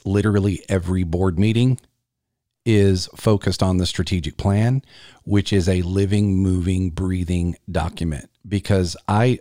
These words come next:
I view strategy not as an event, but as a continuum. And, and, and I've got, I'll, I'll, I'll throw the model out there right now. A lot of the listeners have heard this, um, but I've got five questions that, that I recommend every board ask at every meeting.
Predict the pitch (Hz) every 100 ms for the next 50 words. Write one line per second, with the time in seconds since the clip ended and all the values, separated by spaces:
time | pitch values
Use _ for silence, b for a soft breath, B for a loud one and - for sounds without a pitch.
0 | - 117 123 107 107 101 - 104 98 92
1 | 92 90 92 98 98 90 92 85 76 98
2 | 123 - 95 92 80 90 - 87 - 92
3 | 95 117 131 - B B B B B B
4 | - 104 98 98 95 92 - 101 95 95
5 | - 98 95 113 110 95 - 95 87 92
6 | 87 - - 107 90 87 90 87 85 87
7 | 85 82 78 95 80 82 85 82 85 -
8 | 90 80 82 82 85 104 92 78 76 -
9 | - 90 82 78 76 - 87 117 147 131
10 | - 110 117 - 101 98 - 87 82 92
11 | 87 - 92 87 95 98 - _ _ _
12 | _ - 98 - 95 87 82 101 117 117
13 | 107 104 104 90 - 92 82 82 - -
14 | 92 - 87 87 85 78 -